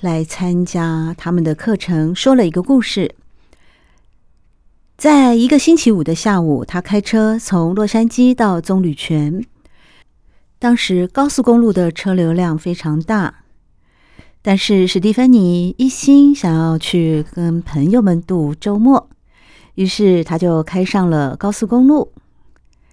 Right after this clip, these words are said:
但是呢，才离开市区，前面就开始塞车了。这样的情况下，她一边踩着刹车，一边看后视镜，突然发现后面有一辆车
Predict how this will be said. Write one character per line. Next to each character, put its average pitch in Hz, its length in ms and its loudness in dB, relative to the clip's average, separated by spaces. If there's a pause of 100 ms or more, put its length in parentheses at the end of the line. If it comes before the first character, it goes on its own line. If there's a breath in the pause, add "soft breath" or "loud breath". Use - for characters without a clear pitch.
(420)
但 226 160 2
是 233 180 2
呢， 208 240 4
才 214 200 0
离 240 100 2
开 277 180 0
市 285 180 0
区， 262 340 2
前 - 180 -4
面 285 160 4
就 247 80 4
开 185 180 -2
始 156 300 -4
塞 160 280 -4
车 175 240 -6
了。 175 260 -2 (1500)
这 262 100 0
样 269 60 6
的 262 80 6
情 202 200 0
况 233 180 2
下， 202 400 2
她 185 160 -4
一 202 100 -2
边 196 240 0
踩 151 220 -2
着 151 100 -6
刹 220 220 0
车， 247 400 0
一 190 100 -4
边 185 380 0
看 180 320 -4
后 190 240 0
视 170 260 -6
镜， 190 300 -2 (1000)
突 - 120 4
然 302 140 10
发 311 180 2
现 233 380 0 (380)
后 392 180 4
面 370 120 8
有 175 120 4
一 170 80 -2
辆 226 240 2
车 202 380 0